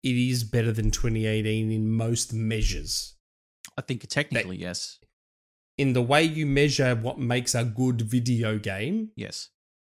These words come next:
Speaker 1: it is technically better than twenty eighteen.
Speaker 2: Yes.
Speaker 1: However, what bothers me is it didn't learn any of the lessons
Speaker 2: In,
Speaker 1: from
Speaker 2: so, okay.
Speaker 1: twenty eighteen.
Speaker 2: So th-, this is interesting 'cause I've heard this come from many, many people. They've, they, and they've said the
Speaker 1: Mm.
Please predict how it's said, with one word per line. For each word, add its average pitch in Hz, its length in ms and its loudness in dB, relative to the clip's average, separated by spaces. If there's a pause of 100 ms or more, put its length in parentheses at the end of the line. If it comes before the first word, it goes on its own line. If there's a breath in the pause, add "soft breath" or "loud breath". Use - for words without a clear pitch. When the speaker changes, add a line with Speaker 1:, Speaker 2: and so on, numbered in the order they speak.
Speaker 1:
it 127 140 0
is 120 280 -2
technically 123 680 -4
better 107 260 -2
than 104 180 -6
twenty 98 360 -8
eighteen. 90 540 -6 (120)
Speaker 2:
Yes. - 380 -8 (680)
Speaker 1:
However, 123 1120 -2
what 120 280 -4
bothers 123 400 -2
me 113 260 -2
is 107 240 -4
it - 220 -10
didn't 117 300 -4
learn 110 440 -2
any 107 240 -2
of 98 140 -8
the 98 80 -4
lessons - 720 -4 (840 loud breath)
Speaker 2:
In, 139 140 0 (100)
Speaker 1:
from 127 80 -2
Speaker 2:
so, 160 120 2
okay. 160 140 4
Speaker 1:
twenty 92 220 2
eighteen. 78 240 -16 (220)
Speaker 2:
So 143 160 0
th-, 143 180 -6
this 190 200 4
is 175 120 4
interesting 147 440 2
'cause 131 140 0
I've 180 140 0
heard 147 300 4
this 120 240 -2
come 131 180 -2
from 117 300 -2
many, 123 180 0
many 117 220 0
people. 104 420 -4
They've, 113 260 -2
they, 120 140 -2
and 90 140 -4
they've 131 320 2
said 113 140 2
the 104 60 -2
Speaker 1:
Mm. - 20 -2